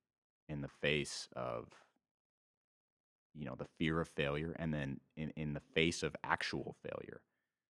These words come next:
to stand up and try again, and to stand up and try again, and to stand up and try again.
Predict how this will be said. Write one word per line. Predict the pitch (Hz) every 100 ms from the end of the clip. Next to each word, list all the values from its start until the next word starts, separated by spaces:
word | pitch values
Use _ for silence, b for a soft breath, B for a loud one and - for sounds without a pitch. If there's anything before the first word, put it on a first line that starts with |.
| _ _ _ _ _ _ -
to | 82 78 71 67 - _ _ _ _ _ _ _ -
stand | - - 78 78 69
up | 64 67 _ _ _ _ _ _ _ 78
and | 69
try | - 73 69
again, | 67 - 58 - _ _ _ _ _ _
and | 78 71
to | -
stand | - 69 67
up | 67
and | 67
try | 62 69 64
again, | - - -
and | 73
to | 71
stand | - 67 67
up | -
and | 67
try | - 64
again. | - - -